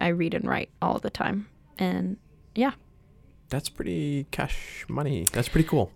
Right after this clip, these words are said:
Speaker 1: I w-, yeah, I'd say so. I, I do enjoy it. If I didn't, I wouldn't be in my major, so.
Speaker 2: Yeah. Um, this is kind of a, this i-, this episode is very unplanned.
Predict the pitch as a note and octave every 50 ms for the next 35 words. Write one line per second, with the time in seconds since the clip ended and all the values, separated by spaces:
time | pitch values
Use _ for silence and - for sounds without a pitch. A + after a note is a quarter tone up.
0 | - - C#4 D#4 D#4+ E4+ - D#4 D#4+ G4 G4+ - F3 - F#3 G3+ - - A#3+ G3+
1 | - - E3+ F3 A3 B3+ - - - - - - A#3+ B3 B3 B3 A#3+ - - -
2 | - A3+ B3 C4+ D4 D4 C#4 - - C4+ C#4 D4 D4 C#4+ C#4 D#4+ D#4+ D4+ G3 -
3 | - - - - G3 - - G#3 G#3 A3 A3+ A#3+ G#3 F#3 F#3 - F#3+ G3+ G3 G3
4 | F#3 G3+ G3 G3 G3 G3 F#3+ F#3+ G3 G3+ A3 B3 B3 - C4+ B3+ - - - -
5 | - - - - - - A2+ B2+ D#3 D#3+ A#2 G#2+ - - - - A#2 A#2 B2 B2
6 | B2 B2 B2 B2 B2 A#2+ - - - - - - A2+ G#2+ C#3 - - F#3+ F#3+ -
7 | - - E3+ E3+ E3 D#3 D3 D3 C#3+ C#3+ C#3+ C#3 C#3 - - - - - - -
8 | - - - - - - - - A#2+ B2 C#3 C#3 - E3 D#3+ - B2+ C#3 C3+ -
9 | D3+ C#3+ - - - - - - C3+ C3+ C3 B2+ A#2 A#2 A2+ A2 A2 A#2+ B2+ B2+
10 | A#2+ A#2+ - - F#2 F2+ F2+ F#2+ F#2+ -